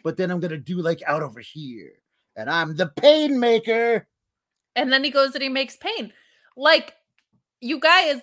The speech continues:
Speaker 2: that's not that far off, because I think they did, like, his Kiss tribute brand,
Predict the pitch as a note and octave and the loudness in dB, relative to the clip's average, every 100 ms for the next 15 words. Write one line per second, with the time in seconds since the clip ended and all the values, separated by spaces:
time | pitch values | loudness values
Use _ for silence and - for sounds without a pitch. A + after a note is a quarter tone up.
0 | _ C#4 C4+ - C#4 F#4 A#3 D#4+ D4 - | _ -4 -4 -4 -2 -2 -2 -4 -4 -4
1 | C#4 A#3 A3 F4+ - - A#3+ C4 A3+ G#3 | -2 0 0 -2 -4 -12 -10 -8 -6 -6
2 | - D4 E4 - _ _ _ _ _ _ | -6 -6 -8 -16 _ _ _ _ _ _
3 | _ _ G#3+ A#3+ A3+ C4+ B3 B3+ A3 - | _ _ -4 -4 -4 -6 -2 -2 -4 -8
4 | A3 A#3 - D#4 C#4+ - - D4 D4 G#3+ | -10 -10 -8 -10 -10 -12 -12 -8 -8 -8
5 | A3 A3 G#3+ G3+ | -6 -4 -4 -6